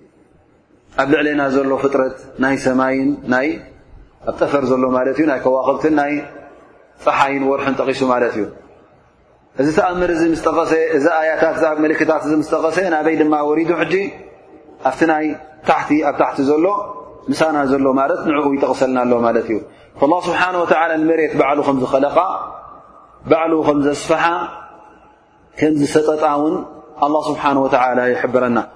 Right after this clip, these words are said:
"وهو الذي مد الأرض"፣ እዛ መሬት እዚኣ ኣላህ ስብሓነ ወተዓላ ሰብ ክነብራ ከም ዝኽእል እንስሳን ኣታኽልትን ከም ዝኾና ገይሩ ኣላህ ስብሓነ ወተዓላ ነዛ መሬት እዚኣ ሰጢጥዋ። "وجعل فيها رواسي"፣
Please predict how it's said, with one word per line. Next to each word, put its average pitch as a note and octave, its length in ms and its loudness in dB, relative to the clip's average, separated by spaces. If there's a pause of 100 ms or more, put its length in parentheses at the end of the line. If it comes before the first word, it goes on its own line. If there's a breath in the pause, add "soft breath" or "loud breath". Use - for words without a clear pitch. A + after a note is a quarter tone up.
"وهو D3 320 6
الذي D3+ 360 2 (220)
مد E3 360 2
الأرض"፣ F#3 480 2
እዛ A#2+ 220 2
መሬት D#3+ 260 0
እዚኣ D#3+ 220 2 (420)
ኣላህ D#3+ 260 2
ስብሓነ E3 320 0
ወተዓላ D#3+ 420 0 (380)
ሰብ F3+ 280 0
ክነብራ E3 320 2
ከም D#3+ 200 0
ዝኽእል D3+ 340 2
እንስሳን D3 580 -2
ኣታኽልትን D3+ 560 0
ከም D#3 180 0
ዝኾና D#3+ 340 0
ገይሩ F#3 220 -2 (380)
ኣላህ F3+ 240 2
ስብሓነ E3+ 320 -2
ወተዓላ E3 400 0
ነዛ D#3 180 -2 (100)
መሬት D3+ 280 0
እዚኣ F#3 220 0 (560)
ሰጢጥዋ። G3+ 500 0 (360)
"وجعل G#3+ 540 2
فيها G3+ 360 0 (800)
رواسي"፣ D3+ 680 0